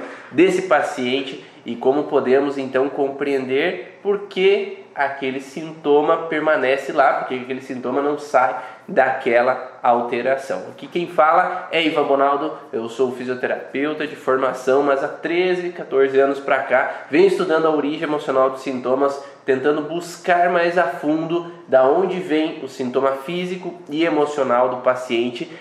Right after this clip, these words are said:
e auxiliando profissionais da área da saúde a compreenderem também de onde vem esse sintoma e terem resultados mais eficientes entre uma a três sessões. Mas conta aí quem é você, Maísa.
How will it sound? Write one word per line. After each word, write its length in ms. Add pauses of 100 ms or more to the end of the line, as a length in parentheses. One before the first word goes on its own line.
(120)
e 540
auxiliando 680
profissionais 720
da 140
área 160
da 120
saúde 460
a 40
compreenderem 920
também 720
de 120
onde 220
vem 280
esse 180
sintoma 560
e 40
terem 260
resultados 540
mais 220
eficientes 680
entre 540
uma 260
a 240
três 400
sessões. 640 (240)
Mas 260 (600)
conta 260
aí 220
quem 320
é 40
você, 460
Maísa. 460